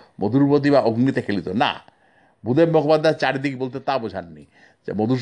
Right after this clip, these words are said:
মধুর প্রতিভা বিদ্যুতের ন্যায় চারিদিকে খেলিত, মানে এটা উত্তর নর্থ,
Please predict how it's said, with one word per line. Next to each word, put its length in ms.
মধুর 360
প্রতিভা 340
বিদ্যুতের 480
ন্যায় 200
চারিদিকে 420
খেলিত, 260
মানে 280
এটা 280
উত্তর 440
নর্থ, 420